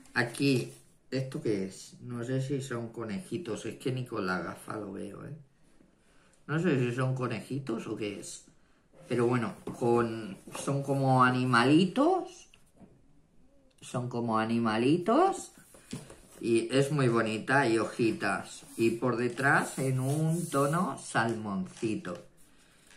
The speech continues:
Eh, oye, esta, qué bonita, la de los, oh, qué bonita, qué bonita. Mirad, esta es preciosa.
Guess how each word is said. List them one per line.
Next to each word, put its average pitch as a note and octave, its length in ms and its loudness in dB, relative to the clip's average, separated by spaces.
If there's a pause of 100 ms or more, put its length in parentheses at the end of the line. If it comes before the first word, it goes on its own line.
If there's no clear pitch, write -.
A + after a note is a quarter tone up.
(440)
Eh, A2+ 540 0 (800)
oye, G#2 460 -2
esta, - 380 -12
qué A2+ 120 0
bonita, G#2+ 540 -2
la G2 120 0
de G#2+ 120 -2
los, G#2 260 2 (160)
oh, F#2+ 180 -4
qué F#2 140 -10
bonita, E2+ 600 -10
qué F#2+ 120 -10
bonita. - 540 -14 (420)
Mirad, F#2+ 280 -12 (920)
esta A2 480 -6
es F#3+ 400 -2 (100)
preciosa. G2+ 920 -8